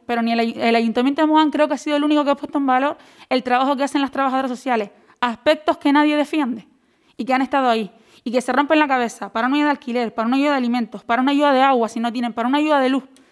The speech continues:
y para que no les falte nada ni a los bebés de este municipio. Entonces, se creen que no hay que, por decirlo así, valorar el trabajo que se hace del ayuntamiento cuando es un ayuntamiento que garantiza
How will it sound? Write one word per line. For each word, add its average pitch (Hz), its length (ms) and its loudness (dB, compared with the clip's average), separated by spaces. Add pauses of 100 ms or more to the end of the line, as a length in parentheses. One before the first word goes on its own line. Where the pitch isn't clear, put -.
(140)
y 220 100 -10
para 214 120 -4
que 214 60 -6
no 247 80 0
les 262 100 -2
falte 262 220 -4
nada 277 180 2
ni 262 80 2
a 247 40 2
los 226 100 -2
bebés 214 340 -2
de - 80 -10
este 226 140 -12
municipio. 208 480 -12 (280)
Entonces, 226 440 -10 (680)
se 240 260 -6
creen 302 400 -2 (720)
que 254 180 0
no 285 160 2
hay 302 140 2
que, - 640 -4 (680)
por 254 160 -2
decirlo 277 280 -2
así, 302 200 -4
valorar 262 320 0
el 285 100 -4
trabajo 285 340 0
que 254 100 -2
se 262 100 -6
hace 269 160 -4
del 254 120 0
ayuntamiento 247 540 -2
cuando 247 200 0
es 277 40 2
un 285 60 2
ayuntamiento 269 540 0
que 247 100 -2
garantiza 233 800 -2